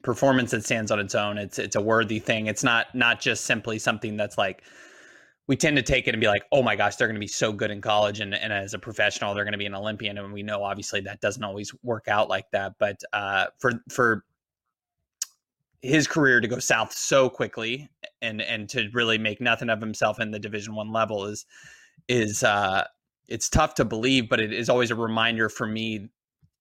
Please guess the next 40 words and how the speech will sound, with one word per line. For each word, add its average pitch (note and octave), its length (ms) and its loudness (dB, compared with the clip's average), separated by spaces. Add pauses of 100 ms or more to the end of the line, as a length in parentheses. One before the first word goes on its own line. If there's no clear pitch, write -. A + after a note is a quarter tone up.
(200)
as A#2 100 -2
the A2 80 0
extreme E3+ 480 2
example A2 560 2
of G#2 180 2
how A2 520 2 (140)
you B2 100 -10
can't B2+ 360 -2
just A#2+ 280 -2
assume A#2+ 680 -2 (920)
these B2 160 -2
guys A2+ 260 2
who B2+ 80 -4
run A2 160 0
three A2 160 -2
fifty-nine A2 560 -6
or G#2+ 40 -8
faster A2 440 0
in G#2 120 -12
college A2 500 0
are A2+ 100 -4
just A2 300 -6
automatically A2 760 -2
going A2 280 -8
to A#2+ 100 -4
be, A2 340 -6 (360)
you A2+ 100 -2
know, - 140 -12
making C3+ 360 0
N B2 100 4
C B2+ 120 -2
double A#2+ 180 2
A A2 40 0
finals A#2+ 680 0
right A2+ 180 4
away, A2+ 380 2
contributing A#2+ 580 0
in A2+ 180 -6
cross A2+ 300 -2
country, A#2+ 680 -4